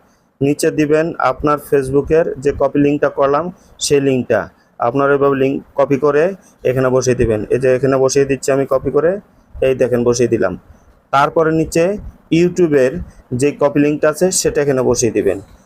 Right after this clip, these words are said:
আমি YouTube-এর কপিটা, আমি লিঙ্কটা কপি করলাম, কপি করে বসিয়ে দিচ্ছি।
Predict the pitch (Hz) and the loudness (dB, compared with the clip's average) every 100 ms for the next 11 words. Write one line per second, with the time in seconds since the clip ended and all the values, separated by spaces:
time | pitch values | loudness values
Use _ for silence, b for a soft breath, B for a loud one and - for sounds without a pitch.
0 | _ - 123 139 139 143 139 139 139 135 | _ -6 -2 0 0 0 0 0 -2 0
1 | 135 - _ - 139 131 131 131 _ 135 | -2 -4 _ -4 0 2 0 -6 _ 0
2 | 131 135 131 135 131 135 139 147 175 180 | 0 0 0 0 0 0 2 2 0 -4
3 | - 131 127 127 123 123 120 117 - 90 | -2 0 0 2 0 0 -2 -4 -6 -10